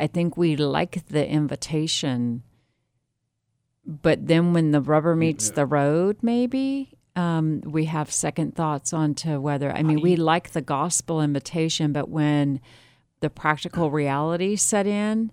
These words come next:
Speaker 2: Well, when we talk about what the feast actually is,
Speaker 1: Right.
Speaker 2: 'cause, like, uh, you know, w-, we've said it before on this program,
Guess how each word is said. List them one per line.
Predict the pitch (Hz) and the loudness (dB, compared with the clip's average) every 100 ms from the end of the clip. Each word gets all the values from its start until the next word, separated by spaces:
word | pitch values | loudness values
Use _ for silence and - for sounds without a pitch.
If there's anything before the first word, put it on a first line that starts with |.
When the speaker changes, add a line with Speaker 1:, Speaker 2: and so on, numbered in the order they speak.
| - | -2
Speaker 2:
Well, | 127 120 | 0 2
when | 117 | 4
we | 117 | 2
talk | 113 127 131 | 2 2 2
about | 117 107 98 | 0 -4 -2
what | 95 117 120 | 2 2 0
the | 98 | -10
feast | - 127 117 107 - | -2 0 0 0 -8
actually | 107 107 113 - 98 90 92 95 | -4 -4 -4 -6 -4 -4 -2 2
is, | 101 | 4
Speaker 1:
Right. | 117 165 180 - - - - _ _ | 4 4 0 -4 -12 -16 -20 _ _
Speaker 2:
'cause, | 117 113 | -2 0
like, | 131 | 0
uh, | 117 - _ 139 | -2 -10 _ -2
you | 120 | 0
know, | 107 107 | 0 -2
w-, | 120 - 113 | -8 -2 2
we've | 127 | 2
said | - 123 | 2 0
it | 101 | 0
before | 92 - 113 101 | -4 -4 0 0
on | 87 | 2
this | 120 160 | 0 0
program, | - 101 82 80 85 85 | -2 -2 -2 -4 -4 -4